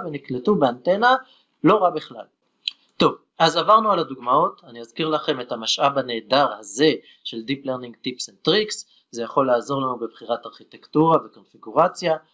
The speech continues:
הקישור מופיע ברשימת הקישורים. וזה זמן טוב לסכם את מה שדיברנו עליו.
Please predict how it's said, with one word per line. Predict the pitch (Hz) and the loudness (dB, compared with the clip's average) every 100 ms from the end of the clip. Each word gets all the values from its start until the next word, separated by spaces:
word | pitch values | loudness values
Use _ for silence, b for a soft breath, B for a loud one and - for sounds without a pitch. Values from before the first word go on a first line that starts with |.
| b - | b -18
הקישור | - - 131 | -8 -4 -4
מופיע | 113 _ 135 120 107 | -6 _ -2 0 -2
ברשימת | 113 107 - 113 110 - | -8 -8 -8 -8 -12 -10
הקישורים. | 104 98 - 107 - 101 185 220 220 _ _ _ _ _ _ _ _ _ _ _ _ - | -14 -14 -10 -10 -6 -2 0 -2 -10 _ _ _ _ _ _ _ _ _ _ _ _ -2
וזה | 139 165 | 2 2
זמן | 165 180 180 | 2 0 0
טוב | 160 | -2
לסכם | 151 - - - 202 165 - _ 143 | -2 -4 -6 -4 -2 -2 -6 _ -16
את | 131 | -12
מה | 127 | -8
שדיברנו | - 110 107 139 180 | -8 -8 0 0 2
עליו. | 202 202 | 2 4